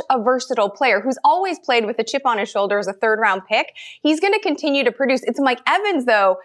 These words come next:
who, who has always suffered from a volume issue, right? Like, low volume, but high value,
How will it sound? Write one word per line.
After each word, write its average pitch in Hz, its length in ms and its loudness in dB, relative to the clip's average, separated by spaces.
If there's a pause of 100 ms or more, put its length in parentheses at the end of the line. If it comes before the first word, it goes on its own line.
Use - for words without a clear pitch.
(280)
who, 330 220 2 (200)
who 277 180 0
has 311 160 2
always 381 500 0
suffered 269 540 0
from 233 240 0
a 226 160 2
volume 226 480 2
issue, 170 320 -2
right? 196 320 2
Like, 214 260 2 (280)
low 277 340 2
volume, 277 500 2 (160)
but 240 180 0
high 233 360 0
value, 220 720 2